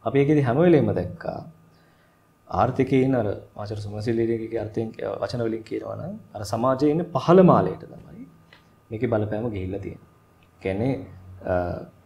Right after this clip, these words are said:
සමහර විට මේ අර්බුදයෙන් ගොඩ ඒමේ මාර්ගය වැටලා තියෙන්නේ සමස්ත මහජනතාවගේ බදු මුදල්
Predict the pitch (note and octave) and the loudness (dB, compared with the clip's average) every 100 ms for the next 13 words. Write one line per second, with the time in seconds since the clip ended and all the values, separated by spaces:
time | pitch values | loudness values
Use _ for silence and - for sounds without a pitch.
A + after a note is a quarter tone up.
0 | - G2+ F#2+ G2+ G2+ G2 A2 D3+ A#2 A2 | -12 -6 -2 -2 -2 -2 0 2 2 0
1 | A2+ G2+ G2 A2 A2+ A2+ G2+ F#2+ A2 A#2 | 0 0 -2 -2 -2 -4 -10 -8 -6 -6
2 | A#2 A#2 G2 F2 F#2+ A#2+ C#3+ C#3 C3 A#2+ | -6 -10 -8 -2 0 2 4 4 4 -2
3 | G#2+ F#2 F2 - - - _ _ _ _ | -4 -8 -14 -18 -20 -20 _ _ _ _
4 | - - G2+ A#2 G#2+ C#3 A2 A#2 B2+ C#3 | -16 -2 2 2 4 2 2 0 0 0
5 | C3+ B2+ C#3 C3+ - A#2+ B2+ C3 D3 | 0 2 2 2 0 0 0 2 2